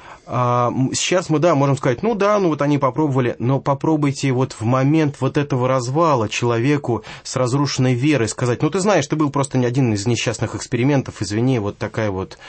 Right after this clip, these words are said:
подопытная мышь, м, мы тебя списали». До с-, нет, так нельзя, так не может быть. Поэтому каждая церковь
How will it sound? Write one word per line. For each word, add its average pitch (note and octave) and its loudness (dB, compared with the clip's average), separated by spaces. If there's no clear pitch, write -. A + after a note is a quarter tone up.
подопытная A#2 -2
мышь, C3+ 2
м, A2 0
мы C#3 2
тебя A#2 -2
списали». A#2+ -2
До F#2+ -6
с-, - -10
нет, G#2+ -2
так A#2+ -6
нельзя, A#2+ -2
так G#2+ -6
не A2+ 0
может G#2+ -2
быть. F2 -10
Поэтому A2+ -2
каждая C#3+ -2
церковь - -8